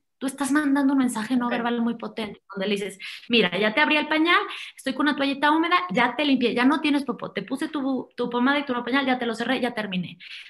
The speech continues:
Speaker 1: Tú
Speaker 2: Ok.
Speaker 1: estás narrando, le estás explicando y de alguna manera estás pidiendo permiso, estás explicando que es por su salud, por su higiene, ¿sí?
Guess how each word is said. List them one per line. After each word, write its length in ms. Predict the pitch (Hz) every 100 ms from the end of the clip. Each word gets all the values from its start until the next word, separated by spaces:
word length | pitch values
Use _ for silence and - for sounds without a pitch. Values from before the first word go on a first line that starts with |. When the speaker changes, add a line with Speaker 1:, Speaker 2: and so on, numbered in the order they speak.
| 214
Speaker 1:
Tú 80 | 285
Speaker 2:
Ok. 20 |
Speaker 1:
estás 160 | 320 294
narrando, 540 | 285 277 277 254 240 254
le 80 |
estás 240 | 220 240 240
explicando 460 | 277 - - 254
y 20 | 269
de 80 |
alguna 260 | 277 294 381
manera 300 | 392 320 311
estás 260 | 320 302 -
pidiendo 540 | 294 269 277 277 294
permiso, 640 | 240 208 233 240 214 214 214 - - -
estás 220 | - 254
explicando 680 | 285 - 233 - 254 320 330
que 60 |
es 100 | 247
por 140 | 247 226
su 180 | 226 214
salud, 420 | 208 208 214 208
por 140 | 202
su 120 | 190 202
higiene, 640 | 190 226 208 196 214 -
¿sí? 380 | - 247 311